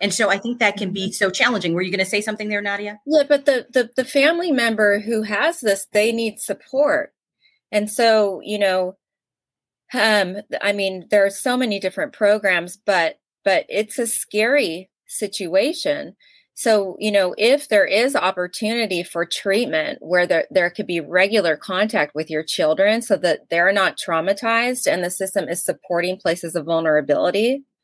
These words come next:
Speaker 2: which is, I think, definitely where, where we need to go, um, then, you know, uh, there's safety for the immediate family member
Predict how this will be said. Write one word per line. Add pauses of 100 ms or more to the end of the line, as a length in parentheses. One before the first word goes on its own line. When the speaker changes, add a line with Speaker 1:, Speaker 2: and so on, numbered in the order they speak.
(120)
Speaker 2:
which
is,
I
think,
definitely
where,
where
we
need
to
go, (560)
um, (600)
then, (600)
you
know,
uh, (260)
there's
safety (400)
for
the
immediate
family
member